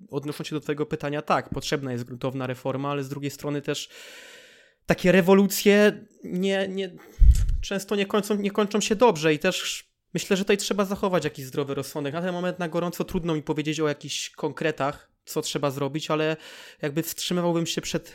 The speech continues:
rewolucją, obróceniem wszystko o, wszystkiego o sto osiemdziesiąt, czy też, jak to trener Tworek lubi mówić, trzystu sześćdziesięciu stopni, no bo jest źle, ale nie jest tragicznie. Tak jak mówię, ta drużyna, no przecież graliśmy jeszcze o lidera w tym sezonie. Był moment, że jechaliśmy do Poznania na mecz, y, z ówczesnym liderem Lechem,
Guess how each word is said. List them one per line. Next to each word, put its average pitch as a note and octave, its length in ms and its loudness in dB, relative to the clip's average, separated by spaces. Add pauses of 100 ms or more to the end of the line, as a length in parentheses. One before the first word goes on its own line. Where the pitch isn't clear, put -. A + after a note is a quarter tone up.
rewolucją, D#3 720 0
obróceniem D3 480 -4
wszystko - 540 -4
o, C#3+ 240 -2
wszystkiego D3 500 -4
o C#3 60 -2
sto - 180 -6
osiemdziesiąt, D3 580 -6
czy - 100 -18
też, - 260 -10
jak - 180 -16
to - 120 -20
trener C#3 280 -10
Tworek C#3 300 -6
lubi C3+ 200 -4
mówić, C3+ 300 -8
trzystu - 380 -8
sześćdziesięciu C#3 580 -10
stopni, D#3 400 -6 (640)
no D3+ 140 -4
bo F3+ 420 2 (240)
jest F3+ 260 2
źle, E3+ 160 2
ale F3 140 2
nie E3+ 100 0
jest D#3+ 180 -2
tragicznie. D3+ 360 -2
Tak C#3+ 100 -2
jak C#3+ 120 -2
mówię, D3+ 200 -2
ta C3+ 120 -2
drużyna, D3+ 640 -2 (760)
no D3 60 -2
przecież D#3 200 0
graliśmy F3 340 0
jeszcze E3+ 240 -2
o - 20 2
lidera D3 320 0
w - 40 -14
tym B2+ 120 -14
sezonie. B2 400 -8
Był C#3+ 140 -4
moment, D3 340 -2
że C#3 120 -2
jechaliśmy C#3+ 440 -4
do C#3 100 -4
Poznania C#3 460 -4
na C3 120 -4
mecz, C3+ 380 -6
y, B2+ 380 -2
z - 200 -10
ówczesnym C#3+ 580 -6
liderem C3+ 460 -2
Lechem, D3 440 -2